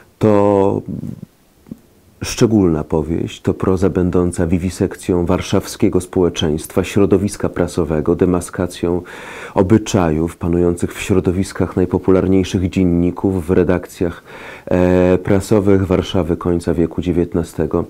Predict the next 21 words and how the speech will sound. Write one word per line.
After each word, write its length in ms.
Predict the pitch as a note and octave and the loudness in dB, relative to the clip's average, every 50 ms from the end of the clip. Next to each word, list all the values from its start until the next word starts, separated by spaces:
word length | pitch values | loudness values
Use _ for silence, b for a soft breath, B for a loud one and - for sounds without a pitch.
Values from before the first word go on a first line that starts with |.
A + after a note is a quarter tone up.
| B B B B B B B | B B B B B B B
To 80 | - A#2+ | -2 0
powieść 380 | - D3+ D3+ F#3 F3+ - - | 2 2 2 2 2 0 -2
istotna, 560 | F3 - - D#3+ C#3 A#2+ - - - - - - - _ _ _ _ B B B B B | -4 0 2 2 2 2 2 -2 -6 -6 -6 -8 -12 _ _ _ _ B B B B B
chociaż 300 | - A#2 A2+ A#2+ A#2 A2+ | -2 2 4 4 4 4
Gomulicki 560 | A2 A#2 A2+ A2+ A#2 C#3+ F#3 - - - C3 | 6 6 6 6 4 4 2 -2 -4 -2 0
zasłynął 440 | A2+ A2+ G#2+ - - A#2+ A#2+ A2+ G#2 | 2 2 2 2 2 4 4 4 2
przede 240 | - - G2+ F2+ F2+ | 2 0 0 0 0
wszystkim 400 | - - - - - - G2+ F2+ | 0 -4 -8 -8 -4 -2 -2 -2
z 60 | - | -2
powieści 720 | - - D#2+ F2 E2+ - - - - G2 F2+ F2+ - - - | -2 -2 0 0 -2 -2 -4 -4 0 0 0 0 0 -4 -6
historycznych, 840 | - - G#2 - - G2 F#2+ G#2 G#2 - - - D2+ - - - - B B B B B B B B B B | -6 -6 -4 -2 0 2 2 2 0 -2 -6 -6 -6 -6 -8 -12 -18 B B B B B B B B B B
e, 240 | - G2 G2 G#2 - | 4 6 6 4 4
pisanych 480 | - G#2+ - - F2+ E2+ F2 E2+ - | 2 -2 -2 0 2 2 0 2 0
nieco 240 | G2+ F2+ - - F#2 | 0 0 0 0 -2
później. 640 | - - - F#2+ E2 - F2 D#2 D2+ D2 D2 D#2 - B B B B B B B B - | -2 -2 -2 -2 -2 0 -2 -2 -2 -2 -4 -6 -10 B B B B B B B B 2
No 80 | A#2+ | 4
właśnie, 420 | B2 D3+ C#3 A2 - - G#2 F#2 F2+ | 6 6 4 4 2 0 0 2 2
mówimy 560 | F2+ F2+ G#2 A#2 A#2+ A#2 A#2 A#2 A#2 B2 A#2 A2+ B B A#2+ - | 2 4 4 4 4 4 4 4 4 2 0 -2 B B -2 2
o 60 | G#2 | 2
jego 240 | G#2 G#2+ G2+ G#2+ G#2 | 4 4 4 4 2
powieściopisarstwie, 1400 | - A2 G2 G#2+ G#2+ G#2+ - - A#2 - - A2 G2+ - - A2 G#2+ G#2 - - - - - A2 G#2 G#2 G#2+ | 2 2 4 2 2 2 2 0 0 0 0 -4 -4 0 0 0 0 0 -4 -10 -8 -2 2 2 4 2 2